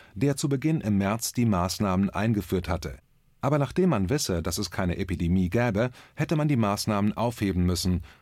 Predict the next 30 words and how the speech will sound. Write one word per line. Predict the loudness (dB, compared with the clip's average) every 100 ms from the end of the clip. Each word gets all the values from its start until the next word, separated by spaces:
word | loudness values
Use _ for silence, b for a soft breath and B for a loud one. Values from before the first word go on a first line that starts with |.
| B
Nun | 2 4
werde | 4 2
die | 0 0
Gefahr, | -2 -2 -2 -2 B B
welche | -4 -2
vom | -4 -6
Impfstoff | 0 -2 0 -4 -4
ausgehe, | -2 -2 -2 0 0 -2
mehr | 0 0 0
und | -2 -2
mehr | 0 0
erkannt. | -4 -4 0 0 0 -4 B B B
Und | -4 -2
deshalb | -2 0 -2 0
wäre | -2 0
die | -2
forcierte | -2 -4 -2 -2 -2
Impfung | -2 -2 0 -2 -2
etwas, | -4 -2 -2 -4 -8 -6
das | -2 -2 -2
aus | -4 -2
dem | -2
Gleichgewicht | 0 0 -2 -2 -2 -2 -4
geraten | -2 -2 -2 -2
ist. | -2 -6 -10 -20 _ _ _
Deshalb | -2 -2 -4 -4
sollte | -4 -2 -2
das | -2 -4
gestoppt | -4 -2 -2 -2 -2
werden. | -2 -4